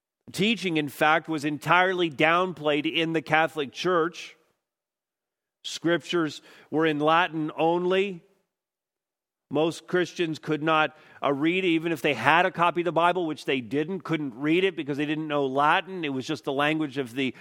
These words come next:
scholars. Even the average parish priest would not be well versed in the Scriptures. Teaching was downplayed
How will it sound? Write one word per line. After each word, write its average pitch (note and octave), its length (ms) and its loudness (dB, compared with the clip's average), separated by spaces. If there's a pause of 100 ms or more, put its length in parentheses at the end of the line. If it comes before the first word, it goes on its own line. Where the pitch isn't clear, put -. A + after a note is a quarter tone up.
(100)
scholars. F3 920 0 (640)
Even F#3+ 380 0
the F3 240 -2
average F3+ 720 2
parish F#3 560 0
priest G#3+ 760 -4 (540)
would D3+ 180 -2
not E3 380 2
be E3 160 -4
well D3 300 0
versed C#3+ 500 -4 (540)
in C#3 160 -2
the B2 100 -4
Scriptures. G2+ 680 -8
Teaching F3 400 -4
was D3+ 180 -2
downplayed E3 760 0